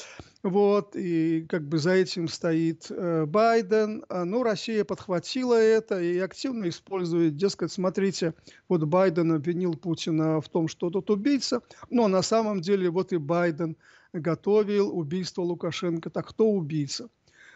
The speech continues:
Ну, Россия максимально использует эту историю в своих целях.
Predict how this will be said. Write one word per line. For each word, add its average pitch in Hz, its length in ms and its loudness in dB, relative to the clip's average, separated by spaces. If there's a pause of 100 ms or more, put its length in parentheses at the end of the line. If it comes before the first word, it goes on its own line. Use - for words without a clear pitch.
(160)
Ну, 226 300 0
Россия 247 400 0
максимально 220 640 -2
использует 202 680 -4
эту 180 240 -4
историю 190 480 -2
в 170 60 -6
своих 170 380 0
целях. 175 480 -4